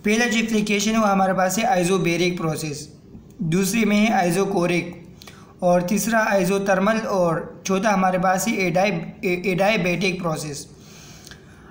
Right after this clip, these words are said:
अब दोस्तों, इसको detail से फिर, अ, पढ़ेंगे, लेकिन अगला, अ, अ, अगले, अगले मतलब, अ, separate class में इसको detail से पढ़ेंगे, लेकिन पहले इसको words को समझते हैं। isobaric process,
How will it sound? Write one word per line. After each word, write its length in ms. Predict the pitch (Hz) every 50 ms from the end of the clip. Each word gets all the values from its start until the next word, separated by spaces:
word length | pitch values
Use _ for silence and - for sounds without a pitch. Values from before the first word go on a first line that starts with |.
| - -
अब 120 | 180 165
दोस्तों, 400 | 165 180 208 220 214 214 247 254
इसको 300 | - 233 226 - - 349
detail 400 | 240 190 202 190 202 214 226 247
से 160 | 233 220 247 226
फिर, 180 | 190 233 240
अ, 480 | - - - 220 202 180 170 165 160 156
पढ़ेंगे, 880 | 156 - - - - - 208 196 220 240 240 220 196 190 202 - 196 - - - - - - - - - -
लेकिन 280 | 185 185 190 220 240 226
अगला, 320 | 196 214 196 175 190 214
अ, 640 | 208 196 190 - - 196 185 190 190 196 202 196 196
अ, 60 | -
अगले, 240 | 214 196 196 220 220
अगले 220 | 208 202 208 214 208
मतलब, 320 | 196 190 202 196 196 - -
अ, 140 | 214 180 180
separate 440 | 175 - 185 - 220 214 214 214
class 320 | 214 208 190 185 190 202 214
में 80 | 208
इसको 180 | 202 196 - 208
detail 300 | 180 175 170 175 196 208
से 140 | 208 - 226
पढ़ेंगे, 520 | - 202 185 202 208 196 180 180 180 180 - - - - - - - -
लेकिन 360 | 185 202 208 240 240 226 220
पहले 280 | - 214 214 226 233 233
इसको 600 | 226 226 - - - 220 202 202 - - 240 233
words 340 | 220 175 170 202 214 208 214
को 100 | 220 233
समझते 420 | 208 190 190 180 190 190 180 - 240
हैं। 320 | 208 208 214 214 196 190
isobaric 680 | 190 180 175 202 202 175 165 175 175 175 190 185 180
process, 480 | 180 175 160 160 - 165 147 135 -